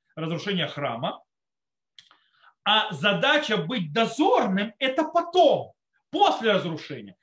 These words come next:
То есть, в принципе, начиная с момента, где мы сейчас читаем. То есть, начиная с того, что из разрушения произошло, и теперь мы переходим к следующему этапу, когда Ихискель должен прийти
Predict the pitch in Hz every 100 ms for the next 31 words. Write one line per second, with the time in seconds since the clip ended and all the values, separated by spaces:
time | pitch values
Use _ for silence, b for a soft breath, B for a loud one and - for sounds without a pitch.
0 | b 185 - 277 392 - 285 285 285 -
1 | - 214 214 226 294 269 220 226 277 311
2 | 226 180 220 220 190 202 - 196 214 160
3 | 143 _ _ - 165 190 196 254 269 254
4 | 247 285 226 208 175 196 190 226 214 190
5 | 170 160 - 262 381 - _ - 196 214
6 | 214 294 311 240 226 285 240 214 233 233
7 | 190 226 196 175 170 170 269 311 262 185
8 | 170 185 180 160 233 240 196 175 151 151
9 | 185 185